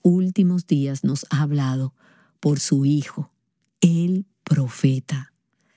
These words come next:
Jesús es infinitamente más grande que cualquier otro profeta. No es menos que un profeta enviado por Dios,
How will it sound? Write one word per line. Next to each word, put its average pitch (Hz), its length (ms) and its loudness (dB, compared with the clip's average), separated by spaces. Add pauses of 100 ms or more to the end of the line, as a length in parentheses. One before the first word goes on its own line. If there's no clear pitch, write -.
(500)
Jesús 269 420 2
es 269 160 4
infinitamente 226 760 2
más 196 220 0
grande 180 340 2
que 156 120 -2
cualquier 175 580 0 (100)
otro 160 560 0
profeta. 135 680 -4 (560)
No 220 200 4
es 349 160 2
menos 233 440 2
que - 100 2
un 180 60 4
profeta 190 440 0
enviado 160 440 0
por 143 180 -2
Dios, 147 460 -4